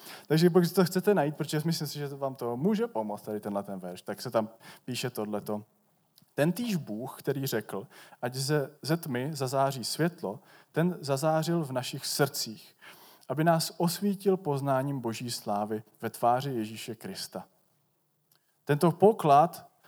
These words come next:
však máme v hliněných nádobách, aby byly zřejmé, že ta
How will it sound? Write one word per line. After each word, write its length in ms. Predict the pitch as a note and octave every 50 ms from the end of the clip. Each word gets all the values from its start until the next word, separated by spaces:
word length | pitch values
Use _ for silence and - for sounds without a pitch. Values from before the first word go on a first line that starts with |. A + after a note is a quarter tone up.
| _ _ _ _ _ _ _ _ _
však 240 | - - C3+ C3 B2+
máme 420 | C3+ C3+ C3+ C3+ C#3 C#3 C#3+ C#3+
v 80 | B2+ A#2
hliněných 580 | C3 C#3 C#3+ E3+ G3 A#3+ C#4 C#4+ D4 C4+ G#3+ G3
nádobách, 960 | F3+ E3+ F3+ F3+ G3 F3+ G#3 G3+ D#3+ C#3 A#2+ G#2+ A2 B2+ E3 E3+ - - - - - - _ -
aby 180 | C3+ B2+ C#3 C3+
byly 360 | C3+ C#3 C3+ C#3 C3+ C3 C3
zřejmé, 840 | B2 B2 - B2 B2 C3 C3+ C3 C3+ C3+ C3 A#2+ G#2 F#2 F#2+ - _ _ _ _ - - _ - -
že 180 | A2+ B2 A2+
ta 220 | - - A2+ A#2